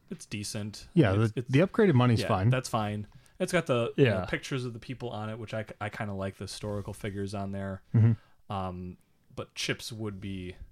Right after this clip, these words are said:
Speaker 1: a lot quicker for, like, you know, when you're actually exchanging the money, and that would be faster with those poker chips if you've played poker before and are familiar with those. But that's
Speaker 2: But, yeah, eh, that's not
Speaker 1: you shouldn't have to include,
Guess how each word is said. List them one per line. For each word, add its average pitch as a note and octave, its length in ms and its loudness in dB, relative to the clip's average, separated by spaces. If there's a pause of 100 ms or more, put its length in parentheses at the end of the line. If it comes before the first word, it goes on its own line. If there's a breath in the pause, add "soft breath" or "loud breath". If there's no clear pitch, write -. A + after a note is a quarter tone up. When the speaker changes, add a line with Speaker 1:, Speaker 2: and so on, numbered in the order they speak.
(1600)
Speaker 1:
a A#2 60 -10
lot A#2+ 240 -4
quicker B2 420 -2
for, G#2 260 -8
like, G2 180 -6 (280)
you B2+ 100 -12
know, G2 60 -10
when G#2 160 -6
you're F#2 340 -6 (160)
actually G2+ 300 -8
exchanging G2+ 560 -10
the F#2 80 -8
money, F#2 300 -8
and E2+ 140 -12
that E2+ 240 -10
would E2+ 100 -14
be E2+ 100 -14
faster F2 440 -12
with F#2 200 -12
those F2+ 200 -10
poker - 300 -10
chips F#2+ 280 -12
if B2 140 -4
you've G#2 140 -10
played F#2+ 340 -12
poker F#2+ 320 -14
before F2+ 420 -14
and F2 80 -16
are F2 40 -18
familiar F#2+ 360 -10
with G2 100 -6
those. G2 260 -4
But F2 240 -10 (480)
that's G#2 480 -8 (140)
Speaker 2:
But, C#3 220 -4
yeah, D3 260 0
eh, C#3 180 2
that's - 300 0
not A#2+ 360 4
Speaker 1:
you B2+ 80 -2
shouldn't C#3+ 200 -4
have C3+ 140 -2
to - 180 -8
include, A#2+ 420 -6